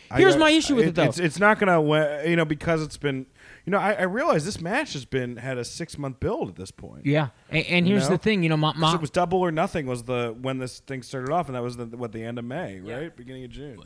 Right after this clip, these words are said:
Speaker 2: You know, and, and in Mo-, some of Moxley's interviews since he left W W E, one of his big issues was he'd be like, "You know, I'm telling these guys I'm gonna bash their brains in and whatever, whatever,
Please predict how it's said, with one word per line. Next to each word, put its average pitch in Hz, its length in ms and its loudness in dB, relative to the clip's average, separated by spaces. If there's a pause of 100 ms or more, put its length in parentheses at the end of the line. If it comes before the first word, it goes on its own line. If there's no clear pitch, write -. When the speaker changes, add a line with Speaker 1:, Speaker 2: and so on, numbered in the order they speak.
Speaker 2:
You 185 160 2
know, 170 60 2
and, 160 200 0
and 160 140 2
in 156 160 2
Mo-, 156 140 -2 (100)
some 196 180 -2
of 175 120 0
Moxley's 151 360 -2
interviews 131 480 0
since 127 220 -6
he 127 80 -6
left 127 240 -4
W 123 220 -2
W 120 260 -2
E, 131 180 -2
one 123 160 -2
of 123 60 -2
his 120 140 0
big 120 200 -4
issues 131 360 -2
was 120 160 0
he'd 107 160 -6
be 123 100 0
like, 120 160 -2
"You 127 80 -2
know, 131 80 2
I'm 139 140 0
telling 147 320 0
these 127 180 0
guys 117 300 -4
I'm 120 80 -4
gonna 110 100 -2
bash 123 300 -4
their 117 100 -4
brains 165 480 2
in 147 260 2
and 123 220 0
whatever, 135 240 0
whatever, 160 340 0